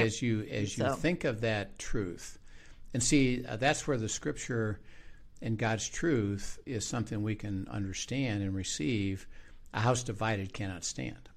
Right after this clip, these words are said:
Speaker 2: Mm-hmm.
Speaker 1: It doesn't say maybe not stand.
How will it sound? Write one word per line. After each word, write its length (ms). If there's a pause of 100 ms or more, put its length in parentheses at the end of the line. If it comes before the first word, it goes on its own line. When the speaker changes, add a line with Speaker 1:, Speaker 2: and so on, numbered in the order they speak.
(320)
Speaker 2:
Mm-hmm. 280 (680)
Speaker 1:
It 200
doesn't 340
say 560 (260)
maybe 540
not 240
stand. 640